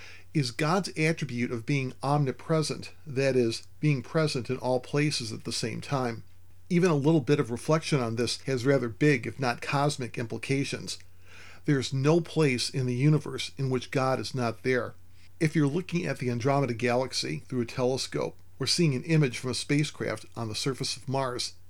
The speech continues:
the Spirit of God is there. Closer to home, this also means that there's no place on earth in which God's Spirit is not present. There truly are no God-forsaken places.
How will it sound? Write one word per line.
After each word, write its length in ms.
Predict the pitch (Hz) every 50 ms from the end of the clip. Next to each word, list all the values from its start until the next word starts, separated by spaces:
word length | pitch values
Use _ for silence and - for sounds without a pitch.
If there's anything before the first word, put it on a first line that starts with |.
| - -
the 80 | -
Spirit 480 | 139 - - - - 147 156 180 190 165
of 160 | 139 110 110
God 360 | 120 123 139 143 127 - - -
is 180 | 120 107 -
there. 380 | - 139 139 143 139 - - - - - - - - - - - -
Closer 340 | - - 190 202 190 - 190
to 80 | 139 120
home, 380 | - 165 165 147 120 110 110 - -
this 160 | 160 151 -
also 340 | - 160 175 220 - - 160
means 300 | 127 123 123 123 127 123
that 120 | 156 147
there's 280 | 135 139 135 127 - -
no 220 | 135 131 147 175
place 360 | 175 - 170 165 156 147 - -
on 160 | 127 117 - - - -
earth 340 | 208 185 - - - - - - - -
in 140 | 131 120
which 200 | 120 123 117 -
God's 360 | - 139 127 123 117 110 - -
Spirit 480 | - - - 170 170 139 110 110 - -
is 160 | 123 117 -
not 240 | 139 123 110 - -
present. 480 | - - 135 127 123 - 127 - - - - - - - - -
There 160 | 143 147 139
truly 400 | 139 - - 190 185 151 123 123
are 240 | - 143 139 135 131
no 240 | 123 131 127 123
God-forsaken 880 | 120 110 - 131 123 120 117 - - 123 113 - - 123 127 123 127 123
places. 600 | 117 - - 127 131 131 - - 117 - - -